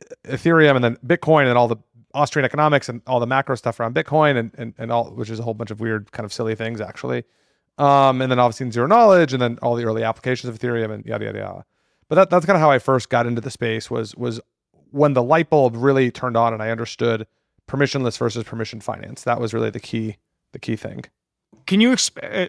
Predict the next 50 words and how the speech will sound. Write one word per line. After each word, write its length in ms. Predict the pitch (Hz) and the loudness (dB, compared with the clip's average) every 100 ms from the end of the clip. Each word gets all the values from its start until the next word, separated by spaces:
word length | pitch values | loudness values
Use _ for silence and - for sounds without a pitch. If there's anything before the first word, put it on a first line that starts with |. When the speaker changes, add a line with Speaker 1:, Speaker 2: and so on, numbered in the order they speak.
| - | -4
Speaker 2:
like, 340 | 175 160 - - | 0 0 -2 -4
uh, 280 | 170 151 139 | 0 2 0
expand 440 | 156 - 180 175 180 | -2 0 2 2 2
on 140 | 175 | 0
that 220 | 170 165 | 2 2
a 60 | 160 | 0
little 280 | 160 160 156 | 0 -2 0
bit? 300 | 170 170 160 | 0 0 -2
Uh, 20 | |
you 140 | 156 | -2
know, 140 | 165 160 | -2 0
I 100 | 151 | 0
think 200 | 175 143 | 0 2
we 80 | 165 | 2
have 120 | 151 | 4
a 200 | 143 127 | 2 0
range 560 | 143 143 165 175 170 139 | -2 0 0 2 -2 -2
of 200 | 151 - | -4 -4
people 580 | 160 147 151 139 135 131 | -8 -4 -2 -2 -2 -4
of 100 | 131 | -6
sophistication 800 | 143 143 131 135 139 135 139 127 | -6 -4 -4 0 0 0 -2 -2
that, 260 | 120 117 135 | -2 -2 -2
that 160 | 123 | -4
will 100 | 131 | -4
<laughs> 160 | 127 143 | -2 2
follow 340 | 135 139 131 123 | 2 2 0 0
that. 400 | 120 113 104 - | 0 0 0 -2
But 140 | 131 | -2
in 100 | 131 | 0
your 160 | 147 151 | -2 0
mind, 480 | 147 147 147 147 139 | 2 4 4 2 0
in 120 | 131 | -2
your 120 | 135 | -4
words, 500 | 123 131 131 131 - | -2 -2 -2 -2 -2
like, 160 | 127 - | -2 -2
why, 280 | 135 139 143 | 2 2 2
why 200 | 160 147 | 0 0
do 60 | 165 | 0
you 80 | 147 | -2
think 200 | 151 147 | -6 -4
that 120 | 135 | -2
is 160 | 127 | -4
a 60 | 127 | -6
fundamental 560 | 131 127 123 120 120 110 | -4 -2 -2 -2 -4 -6
thing 240 | 120 113 | -4 -4
that's 180 | 107 110 | -6 -6
interesting? 540 | 113 123 113 127 127 - _ _ _ | -8 -8 -8 -8 -8 -12 _ _ _
Speaker 1:
Financial 460 | - 185 208 226 254 | -6 2 2 4 6
markets 600 | 185 160 185 170 - - _ | 6 6 4 2 0 -14 _
are 680 | 147 147 131 127 123 120 | 6 8 8 6 6 4